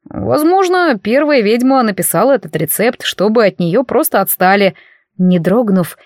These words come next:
и со всей обстоятельностью начал объяснять Ильям. "Она не оставила гримуара.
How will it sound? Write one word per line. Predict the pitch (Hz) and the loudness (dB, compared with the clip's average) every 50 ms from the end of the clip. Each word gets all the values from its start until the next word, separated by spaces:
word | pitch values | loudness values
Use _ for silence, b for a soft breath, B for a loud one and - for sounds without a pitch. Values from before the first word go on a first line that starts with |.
| b b b | b b b
и | - 190 190 190 180 170 | -2 0 2 2 0 0
со | 156 - - | 0 -2 -2
всей | - - - 196 185 175 | -2 0 0 0 2 2
обстоятельностью | 165 - - - 160 175 214 - - 208 190 180 175 - - - 175 | 0 -2 -2 -2 0 0 0 -2 -2 -2 0 0 -2 -2 -4 -4 -2
начал | 175 180 175 - - 185 185 | 0 -2 -2 0 0 0 0
объяснять | 185 185 180 190 - - 202 196 190 - | 0 0 -2 -2 -2 -2 -2 -2 -2 -2
Ильям. | 190 165 165 160 151 135 - - - _ _ _ _ _ _ _ _ _ _ _ _ _ _ | -4 -4 -2 -4 -4 -4 -6 -8 -12 _ _ _ _ _ _ _ _ _ _ _ _ _ _
"Она | - 175 185 208 | -2 0 2 4
не | 240 285 349 | 4 4 4
оставила | 349 - - 220 233 262 285 277 | 2 2 0 2 2 4 2 2
гримуара. | 247 240 254 240 226 196 165 156 - - - | 2 4 4 4 4 2 2 0 -2 -4 -8